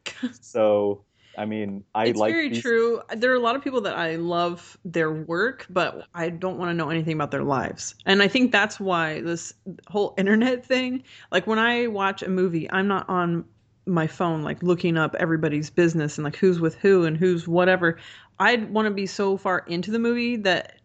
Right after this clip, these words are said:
Speaker 2: if I know stuff more about their personal lives, I s-, I get out of the movie or the show or whatever is the music. I don't wanna hear,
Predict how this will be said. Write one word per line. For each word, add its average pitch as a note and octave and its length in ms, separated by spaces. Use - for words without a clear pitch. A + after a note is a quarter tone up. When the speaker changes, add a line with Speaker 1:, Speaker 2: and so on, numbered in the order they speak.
Speaker 2:
if F#3+ 180
I G3+ 140
know G3+ 240
stuff - 400
more F#3 280
about F3 260
their D#3 80
personal G#3 480
lives, A3+ 420
I F#3 120
s-, - 180
I F3+ 80
get D3+ 260
out E3 160
of D#3 60
the D3 80
movie C#3 440
or E3+ 180
the E3 100
show D#3+ 340
or D#3 200
whatever F3 440
is D#3 160
the E3+ 120
music. F#3 480
I G3+ 100
don't A3 200
wanna G3 160
hear, F3 460